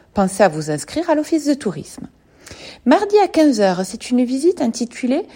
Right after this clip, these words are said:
De Bagnères à Luchon » qui vous est proposée. Cette balade guidée vous permettra de découvrir le vieux quartier de Luchon.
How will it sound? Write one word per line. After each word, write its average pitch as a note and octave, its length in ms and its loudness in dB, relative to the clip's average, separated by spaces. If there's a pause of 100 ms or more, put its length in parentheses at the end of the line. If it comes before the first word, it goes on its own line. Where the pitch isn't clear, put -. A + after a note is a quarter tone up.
(220)
De F#3+ 140 2
Bagnères C4 480 4
à A#3+ 80 4
Luchon » A#3 420 -2
qui - 180 -4
vous A3 220 -2
est D#4 40 0
proposée. B3+ 580 -2 (420)
Cette F#3+ 280 -2
balade F3 340 2
guidée D#3+ 420 0
vous D#4 160 0
permettra G#3+ 520 0
de F3 100 0
découvrir A3+ 600 -2
le F#3+ 80 2
vieux F#3 220 -2
quartier C4+ 360 -4
de G3+ 120 0
Luchon. F3 480 -4